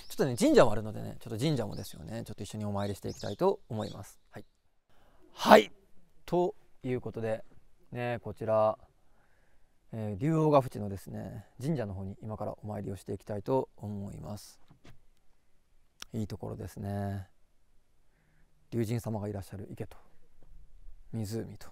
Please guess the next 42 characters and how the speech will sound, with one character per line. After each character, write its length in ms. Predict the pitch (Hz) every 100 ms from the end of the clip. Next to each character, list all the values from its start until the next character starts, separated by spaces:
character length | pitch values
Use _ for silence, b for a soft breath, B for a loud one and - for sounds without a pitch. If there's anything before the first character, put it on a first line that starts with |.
| - - 107
い 60 |
う 40 | 107
こ 140 | 120
と 80 | -
で、 120 | - - - - - - - - - 110
ね、 320 | 113 107 104 - - b b -
ま 80 | 113
あ、 20 |
こ 80 | 127
の 80 | 131
辺 240 | 117 107
り 60 | 104
に 60 |
ね、 80 | 101 -
そ 80 |
う 20 | 104
い 40 |
っ 20 |
た 100 | -
ね、 220 | 107 107 - - b b b
あ 120 | 120 104
の、 120 | 101
龍 140 | 110
神 140 | 110 110
様 180 | 117
が 80 | 104
い 60 | 104
ら 60 |
っ 20 | 101
し 100 | 110
ゃ 40 |
る 60 | 107
と 100 | 107
い 40 |
う 40 |
洞 180 | 104 113
窟 160 | - 117
で 60 | 113
あ 40 |
っ 40 |
た 120 | -
り、 120 | 107